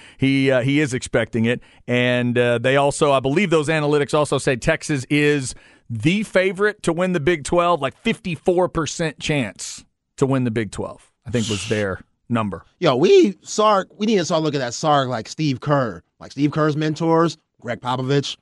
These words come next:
Speaker 2: Phil Jackson. Sark's mentors, Nick Saban, Pete Carroll. Pretty good.
Speaker 1: Mm-hmm.
Speaker 2: So Sark needs to start doing Warriors type stuff.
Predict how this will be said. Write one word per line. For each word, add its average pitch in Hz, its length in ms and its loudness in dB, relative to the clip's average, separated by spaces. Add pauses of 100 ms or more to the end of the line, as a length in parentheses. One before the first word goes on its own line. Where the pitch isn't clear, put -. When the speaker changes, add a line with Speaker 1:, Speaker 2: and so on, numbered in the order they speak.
(220)
Speaker 2:
Phil 127 140 -2
Jackson. 113 500 -8 (160)
Sark's 131 300 0
mentors, 151 600 4 (160)
Nick 120 180 -8
Saban, 143 420 -2 (100)
Pete 139 200 -8
Carroll. 110 460 -4 (200)
Pretty 156 220 2
good. 131 280 2 (120)
Speaker 1:
Mm-hmm. 147 120 -2
Speaker 2:
So 127 280 4
Sark 151 340 2
needs 151 220 -4
to - 20 -10
start 143 260 0
doing 139 360 0
Warriors 135 360 0
type 117 240 -6
stuff. 95 300 -8